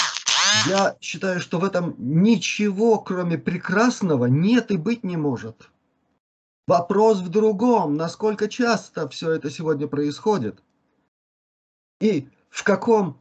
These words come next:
соотношении такого рода священно действие находится с аббревиатурой, как обозначающей контору, правящую в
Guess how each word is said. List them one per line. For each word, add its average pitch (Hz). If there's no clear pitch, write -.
соотношении 185
такого 226
рода 139
священно 170
действие 120
находится 180
с -
аббревиатурой, 170
как -
обозначающей 170
контору, 202
правящую 160
в 127